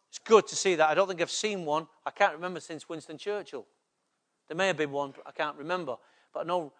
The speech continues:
Winston Churchill brought the nation to a day of prayer and fasting. He acknowledged it. Now, the thing is, it's one thing coming out and saying,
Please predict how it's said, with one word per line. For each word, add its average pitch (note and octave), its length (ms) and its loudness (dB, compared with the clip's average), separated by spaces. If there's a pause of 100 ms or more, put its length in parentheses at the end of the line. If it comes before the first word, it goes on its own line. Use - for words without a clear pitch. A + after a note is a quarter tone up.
Winston E3 280 -12
Churchill F3 340 -4
brought D3+ 260 0
the D3+ 60 -12
nation D#3+ 340 -8
to D3 120 -14
a - 20 -10
day C#3 140 -4
of C3+ 80 -8
prayer D3+ 160 -8
and C3+ 80 -12
fasting. F3 320 -8 (1200)
He D3+ 60 -4
acknowledged E3 540 -6
it. A2 140 -14 (560)
Now, F#3 160 2
the D#3+ 100 0
thing G3+ 200 -2
is, G#3 340 0 (2500)
it's F#3+ 180 -2
one C#4 240 8
thing B3+ 400 0 (640)
coming A3 320 2
out G#3+ 200 6
and F#3 140 -6
saying, D#3+ 540 4